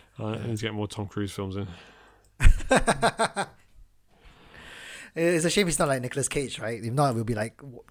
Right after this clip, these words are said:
Speaker 2: three films
Speaker 1: We,
Speaker 2: a year
Speaker 1: we
Speaker 2: or
Speaker 1: could get a
Speaker 2: something.
Speaker 1: whole podcast out of Nicolas Cage films every
Speaker 2: <laughs> Yeah, in a year.
Speaker 1: every couple of weeks.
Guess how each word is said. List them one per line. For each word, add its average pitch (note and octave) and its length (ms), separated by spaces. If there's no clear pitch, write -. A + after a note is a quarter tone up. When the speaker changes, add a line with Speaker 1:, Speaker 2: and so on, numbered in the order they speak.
Speaker 2:
three C3+ 220
films C3+ 320
Speaker 1:
We, A2+ 60
Speaker 2:
a - 20
year - 80
Speaker 1:
we - 40
Speaker 2:
or A2 40
Speaker 1:
could A2+ 120
get G#2+ 120
a F2+ 40
Speaker 2:
something. A2+ 220
Speaker 1:
whole - 100
podcast F#2+ 300
out A2 60
of F2+ 100
Nicolas G#2 300
Cage G2+ 260
films G2 260
every G2 400
Speaker 2:
<laughs> D#3 40
Yeah, G3+ 580
in F3+ 140
a D3+ 60
year. D3 180
Speaker 1:
every G#2 180
couple G2+ 260
of G#2 60
weeks. G#2 380